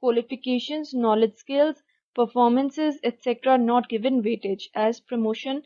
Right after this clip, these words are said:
is based on seniority। क्योंकि प्रमोशन सीनियरिटी के आधार पर होती है, तो क्वालिफिकेशंस, नॉलेज, स्किल या परफॉर्मेंस ऐसे एस्पेक्ट्स मैटर ही नहीं करते।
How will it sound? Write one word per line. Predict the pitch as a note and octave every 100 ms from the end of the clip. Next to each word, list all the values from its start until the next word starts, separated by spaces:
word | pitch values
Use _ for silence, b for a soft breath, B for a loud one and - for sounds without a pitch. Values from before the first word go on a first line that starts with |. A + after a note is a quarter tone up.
| _ _ _ A#3
is | G#3 -
based | A#3+ A#3
on | A#3+ B3
seniority। | B3 G#3+ G3+ G3+ G3+ G3+ G3+ - _ _ _ _ _ _
क्योंकि | C4+ C4+ C4+ - F4 F4+
प्रमोशन | E4 C4+ A#3 A3 G#3+ A#3 A#3+
सीनियरिटी | B3+ - A#3 A3+ G#3+ G#3+ B3 D4 C#4
के | C4
आधार | G3+ A3 G3+
पर | G3+ G#3+
होती | G#3 G3+ G#3 G3+
है, | A3 C4 - _ _ _ -
तो |
क्वालिफिकेशंस, | B3+ _ B3 B3 C4 C#4 - C4 C4 D4+ D4+ D4 A3+
नॉलेज, | G#3+ A3+ B3 C4+ -
स्किल | - _ - C4 C4+ C#4+ b _ _
या | B3
परफॉर्मेंस | B3 A#3+ A#3 B3 A#3 C4 D4 - _ _ _
ऐसे | A#3+ A#3+ D#4+ D#4
एस्पेक्ट्स | B3 B3 C4+ D4 - _
मैटर | A3 A3 A3 B3
ही | A#3+ A#3+
नहीं | A3 G#3 G3+
करते। | G3 G3 - -